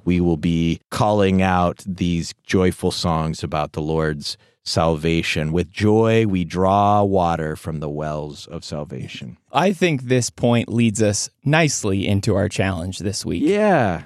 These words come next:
Speaker 2: And so a good challenge might be to meditate on some passage that maybe you've only scratched the surface of. And here we just took a pickaxe into this passage in John chapter seven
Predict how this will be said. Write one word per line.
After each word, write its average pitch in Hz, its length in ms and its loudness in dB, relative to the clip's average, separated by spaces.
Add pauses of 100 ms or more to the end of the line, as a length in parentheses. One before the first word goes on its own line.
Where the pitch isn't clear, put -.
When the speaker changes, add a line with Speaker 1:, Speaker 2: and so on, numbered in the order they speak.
Speaker 2:
And 110 180 0
so 107 500 2
a 113 80 -2
good 196 320 0
challenge 160 680 0 (120)
might 175 380 0
be 92 360 -2 (180)
to - 80 2
meditate 156 640 2
on 110 240 2
some 147 360 0
passage 117 680 0
that - 180 0
maybe 202 220 -2
you've 170 220 4
only 139 260 4
scratched 113 460 0
the 73 80 -6
surface - 480 -2
of. - 260 -8 (100)
And 113 140 2
here 180 320 4
we 151 160 4
just 151 320 0 (140)
took - 160 0
a - 40 0
pickaxe 127 640 0
into 107 680 2
this 139 160 2
passage 101 500 0
in 98 140 0
John 110 240 2
chapter 101 340 -2
seven 107 460 2